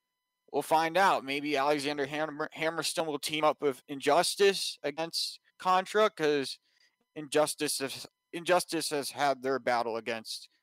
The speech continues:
Contra for a while now. So we'll, we'll have to wait and see what happens there. But now we have N X T,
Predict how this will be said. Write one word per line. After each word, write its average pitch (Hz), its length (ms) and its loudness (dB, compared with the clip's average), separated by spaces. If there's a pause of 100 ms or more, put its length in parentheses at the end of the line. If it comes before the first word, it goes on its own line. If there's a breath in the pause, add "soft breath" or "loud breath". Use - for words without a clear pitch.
(100)
Contra 117 680 0 (480)
for 117 180 0
a 113 60 2
while 117 400 4
now. 98 300 -4
So 127 200 -4
we'll, 165 360 -2
we'll 165 180 2
have 175 200 4
to 165 80 -4
wait 151 120 0
and 135 120 -10
see 120 120 -10
what 110 140 -4
happens 98 360 -4
there. 98 320 -6 (760)
But 139 80 -4
now 175 240 4
we 170 120 0
have 160 280 4
N 160 160 0
X 147 240 -2
T, 202 500 -4